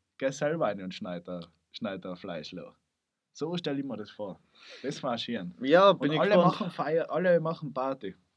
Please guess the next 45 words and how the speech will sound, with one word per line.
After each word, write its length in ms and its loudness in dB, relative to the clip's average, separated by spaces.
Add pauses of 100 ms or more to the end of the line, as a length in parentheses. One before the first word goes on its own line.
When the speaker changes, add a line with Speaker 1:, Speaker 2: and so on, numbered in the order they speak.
(240)
Speaker 2:
Bin 100 -4
ich 60 -4
gespannt. 460 -6
Speaker 1:
Jetzt 180 -8
ist, 140 0
glaub 180 0
ich, 80 -2
meine 320 0
Aufgabe, 460 -2
das 160 -6
in 80 -4
meiner 300 -2
Straße 400 -6
so 140 -12
zu 120 -14
organisieren. 640 -12 (840)
Dass 80 -20
die 120 -8
anderen 240 -4
Straßen 380 -6
mitmachen. 540 -10 (1800)
Aber 320 0 (480)
eben, 400 -6
Speaker 2:
Ja. 180 -6
Speaker 1:
es 100 -4
ist 140 2
schwierig. 460 0 (260)
Es 140 -4
ist 160 -2
schwierig. 420 -4
Speaker 2:
<laughs> 80 -4
Ja, 160 12
nein, 200 8
ich, 60 4
ich 180 8
weiß 180 8
nicht. 120 2 (200)
Ich, 200 -4
also 120 4
ich 120 0
kann 160 -4
mir 180 2
halt 280 -2
vorstellen, 500 0
dass, 440 0